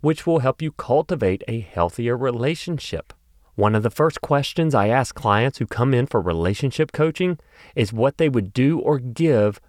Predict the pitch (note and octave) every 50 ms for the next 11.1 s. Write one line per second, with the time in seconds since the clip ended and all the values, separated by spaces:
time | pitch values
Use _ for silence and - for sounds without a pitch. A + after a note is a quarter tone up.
0 | _ _ - - G2+ D#2+ G#2 G#2 - - - C#3 C3+ C3+ C#3+ B2+ B2 A2+ G#2+ -
1 | _ _ _ _ _ _ _ _ _ - - - A#2+ A#2+ C#3 C#3+ - - - D#3+
2 | D#3+ F3 F#3 F3 A#2+ D3 D3+ D#3+ D3 - D#3 C#3+ C3+ C3 B2 A#2 G#2+ - - -
3 | C3+ A#2+ G#2+ G2+ G2 - - - _ C#3 C3 B2+ B2+ B2+ - _ _ _ _ _
4 | _ - B3+ C4 C#4 C4+ A#3+ - - B2 F#2 E2 D2+ D#2 - - _ _ _ _
5 | _ - D#3 D#3+ F#3 G#3 E3+ E3+ F3 D3 - - C3 C3 D3 D#3+ E3+ F3 C3+ G2+
6 | F#2 E2 - _ - A#2 C3 C#3 C#3+ D3 C#3+ C#3 - _ _ _ _ - A#2 A#2+
7 | A#2 G#2+ F#2 - - - - - - - _ _ _ _ _ - - - - -
8 | D3 E3 G#3 A#3 A3+ G#3+ G#3+ - G#3+ G3 - - F#3+ F3 E3 D#3+ D#3+ D#3 C#3+ C3
9 | - C3 A#2+ A#2+ A#2+ - - A#2+ G#2+ F#2+ F#2+ F#2 G#2+ - - A#2+ A2+ - - -
10 | - _ - - - B2 C3 D3 E3 A3 F#3 E3 B2+ - - - G2 E2+ D#2 -
11 | - -